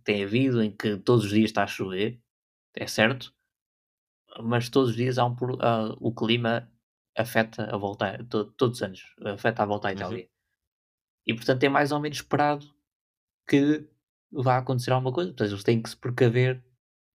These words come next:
Speaker 1: dessa situação. E ter duas semanas em que há duas etapas de montanha não é razoável.
Speaker 2: É. É demasiado, demasiado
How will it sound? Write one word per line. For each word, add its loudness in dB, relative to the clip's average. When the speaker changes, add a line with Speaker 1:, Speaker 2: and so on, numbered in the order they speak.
Speaker 1:
dessa 2
situação. 0
E 2
ter 6
duas 2
semanas -2
em 0
que -4
há 0
duas 0
etapas 0
de -10
montanha -4
não -2
é -2
razoável. 0
Speaker 2:
É. -8
É 0
demasiado, 2
demasiado 2